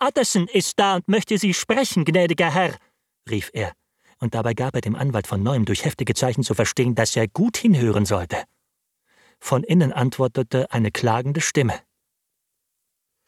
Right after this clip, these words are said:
„Sage ihm, ich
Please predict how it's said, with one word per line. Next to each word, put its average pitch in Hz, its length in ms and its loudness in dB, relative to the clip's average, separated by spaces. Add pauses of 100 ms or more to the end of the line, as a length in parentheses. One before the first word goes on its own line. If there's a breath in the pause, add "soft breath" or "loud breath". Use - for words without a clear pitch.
„Sage 311 540 2
ihm, 330 260 2 (1300 soft breath)
ich 349 240 2